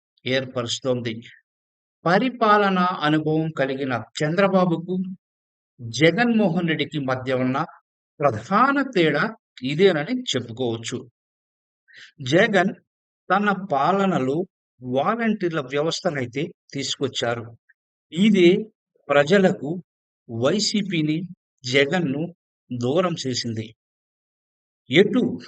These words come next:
జగన్ ప్రజల దగ్గరికి వెళ్ళరు. ఇక సంక్షేమ పథకాలు పూర్తి స్థాయిలో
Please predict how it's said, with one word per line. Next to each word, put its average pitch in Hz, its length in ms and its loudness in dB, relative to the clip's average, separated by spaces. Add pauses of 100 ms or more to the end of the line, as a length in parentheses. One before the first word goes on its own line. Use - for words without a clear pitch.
(100)
జగన్ 165 440 2 (120)
ప్రజల 151 300 4
దగ్గరికి 180 460 0
వెళ్ళరు. 123 380 -2 (460)
ఇక 143 440 -6
సంక్షేమ 202 640 0 (180)
పథకాలు 170 460 0 (600)
పూర్తి 247 300 0
స్థాయిలో 185 800 4